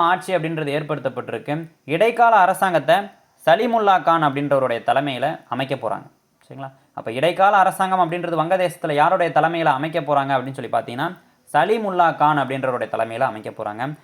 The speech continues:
இப்ப நம்ம எக்ஸாம் பாயிண்ட் ஆஃப் வியூல அப்படியே ரிவிஷன் பண்ணிடலாம். வங்கதேசம் அப்படின்றது தான் இந்தியா கூட மிக அதிகமாக நில எல்லையை பகிர்ந்து கொள்ளக்கூடிய ஒரு நாடு. இந்த நாடு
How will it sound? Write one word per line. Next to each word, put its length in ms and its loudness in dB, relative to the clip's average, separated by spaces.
இப்ப 140 2
நம்ம 160 4
எக்ஸாம் 320 2
பாயிண்ட் 240 2
ஆஃப் 100 0
வியூல 160 2
அப்படியே 200 2
ரிவிஷன் 280 -6
பண்ணிடலாம். 340 -4
வங்கதேசம் 600 -2
அப்படின்றது 460 -2
தான் 140 0
இந்தியா 220 2
கூட 100 0
மிக 180 -2
அதிகமாக 480 0
நில 100 0
எல்லையை 280 0
பகிர்ந்து 340 -4
கொள்ளக்கூடிய 440 0
ஒரு 180 -4
நாடு. 220 0
இந்த 200 -2
நாடு 280 4